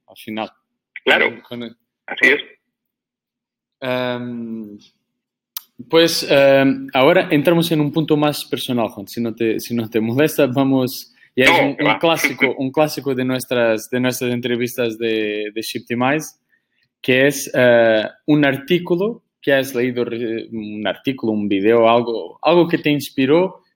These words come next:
Speaker 1: que te llamó la atención, em, sobre marketing digital últimamente.
Speaker 2: Pues mira, eh,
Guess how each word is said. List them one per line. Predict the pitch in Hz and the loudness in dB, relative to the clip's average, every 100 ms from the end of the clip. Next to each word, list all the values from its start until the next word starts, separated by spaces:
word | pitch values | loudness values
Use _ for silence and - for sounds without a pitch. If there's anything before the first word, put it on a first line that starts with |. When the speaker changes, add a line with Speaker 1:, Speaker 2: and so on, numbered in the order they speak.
| _ | _
Speaker 1:
que | 127 | -6
te | 135 | -2
llamó | 131 135 156 | 0 2 4
la | 156 | 2
atención, | 143 135 131 160 165 170 | 2 -4 0 0 0 -2
em, | 139 135 131 127 123 120 117 113 110 101 _ _ _ _ - _ | -2 0 2 2 0 -2 -4 -6 -10 -14 _ _ _ _ -18 _
sobre | - 131 127 | -4 2 4
marketing | 139 139 127 127 | 4 2 2 2
digital | 117 120 117 101 - - | 4 2 2 2 0 -2
últimamente. | 135 131 113 92 80 - _ _ _ - - - - - _ _ _ _ _ _ - - - - - | 0 2 2 0 -4 -10 _ _ _ -20 -20 -10 -10 -10 _ _ _ _ _ _ -8 -2 -2 -2 0
Speaker 2:
Pues | 139 | 2
mira, | 151 104 - - - - - - | 4 2 0 -6 -14 -4 -2 2
eh, | 156 147 | 2 0